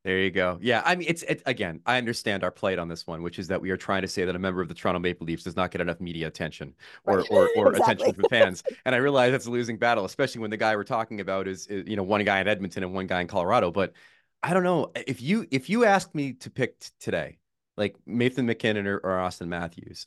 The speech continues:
Speaker 1: I love MacKinnon. I, I, I wrote an article a couple years ago making the case he might be the best complete player in the world.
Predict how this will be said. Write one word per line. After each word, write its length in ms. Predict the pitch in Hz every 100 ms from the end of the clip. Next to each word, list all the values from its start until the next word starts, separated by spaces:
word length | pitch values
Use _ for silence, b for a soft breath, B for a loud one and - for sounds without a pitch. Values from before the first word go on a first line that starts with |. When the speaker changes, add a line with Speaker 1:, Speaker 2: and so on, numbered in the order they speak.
| _
Speaker 1:
I 120 | 120
love 220 | 131 117
MacKinnon. 360 | 98 90 90 80 -
I, 140 | 110
I, 160 | 120 127
I 60 | 113
wrote 220 | 131 120
an 60 | 113
article 300 | 113 110 107
a 20 |
couple 200 | 98 101
years 140 | 101 98
ago 240 | 101 92 -
making 300 | 110 98 107
the 60 |
case 240 | 85 107 -
he 100 | 101
might 140 | 101
be 60 | 98
the 80 | 85
best 320 | 98 - - b b b b
complete 320 | - 113 120 -
player 220 | 113 107
in 80 | 95
the 60 |
world. 420 | 87 98 113 127